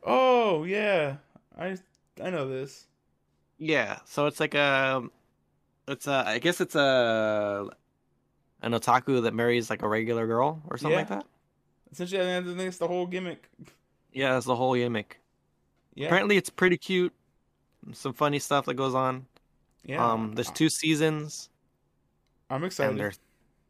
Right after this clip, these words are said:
Speaker 2: yeah, and they're three-minute episodes each, so it'll be a pretty quick watch.
Speaker 1: Yeah.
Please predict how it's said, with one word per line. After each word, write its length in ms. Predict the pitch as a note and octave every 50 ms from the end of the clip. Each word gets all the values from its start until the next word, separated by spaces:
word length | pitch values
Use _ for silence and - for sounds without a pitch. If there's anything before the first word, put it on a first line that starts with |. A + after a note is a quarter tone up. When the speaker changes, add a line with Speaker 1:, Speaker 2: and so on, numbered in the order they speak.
| _ -
Speaker 2:
yeah, 260 | B2 A#2+ A#2 A2+ A#2
and 120 | A#2+ B2 A#2
they're 80 | A2+
three-minute 560 | G2+ - - B2 B2+ B2 A#2+ A#2+ A#2 A2+ G#2+ G2+
episodes 560 | G#2+ - - G#2+ - - G2+ G2 F#2+ - -
each, 320 | G2+ G2+ G2+ _ - - -
so 320 | - - G#2+ G2+ G2+ - -
it'll 180 | A#2+ A#2+ A#2
be 160 | A2+ A2+ A2+ G#2+
a 40 | -
pretty 320 | _ - - C3 A#2+ A2+
quick 300 | - - - A#2+ A2 - - _ _ -
watch. 580 | G2+ G2 G2+ G2 G2+ - _ - - - - _ _ _ -
Speaker 1:
Yeah. 320 | C3+ C#3+ C#3+ C#3+ - -